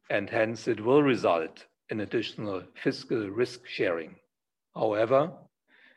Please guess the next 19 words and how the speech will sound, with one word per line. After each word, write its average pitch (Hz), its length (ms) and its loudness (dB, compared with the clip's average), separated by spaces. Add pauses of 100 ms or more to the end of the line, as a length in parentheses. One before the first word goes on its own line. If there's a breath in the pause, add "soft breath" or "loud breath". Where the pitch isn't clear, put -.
it 117 120 0
is 120 220 0
not 120 460 2 (300)
a 131 100 2
permanent 127 720 2 (200)
facility, - 760 -6 (800 loud breath)
and 107 100 -2
it 110 160 0
is 101 220 -4 (120)
geared 127 440 2 (220)
towards 110 540 2 (220)
structural 135 560 2
reforms 104 800 2 (200)
in 113 220 0
the 104 140 0
wake 92 280 0
of - 200 -10
the - 100 -8
pandemic. 87 540 -6